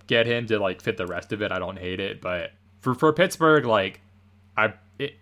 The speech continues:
in, in Showdown, it's a little more open, but in, in, in the main slate, I pretty much just want Najee. And, like,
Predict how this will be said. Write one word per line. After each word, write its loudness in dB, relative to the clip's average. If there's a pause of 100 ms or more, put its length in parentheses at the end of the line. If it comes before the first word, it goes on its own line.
(180)
in, -2
in -8
Showdown, 4
it's -4
a 0
little 0
more 2
open, 0
but -2
in, -6
in, -8 (360)
in -4
the -2
main -2
slate, 0
I 0
pretty -4
much -10
just -2
want -4 (440)
Najee. 0
And, -2
like, 2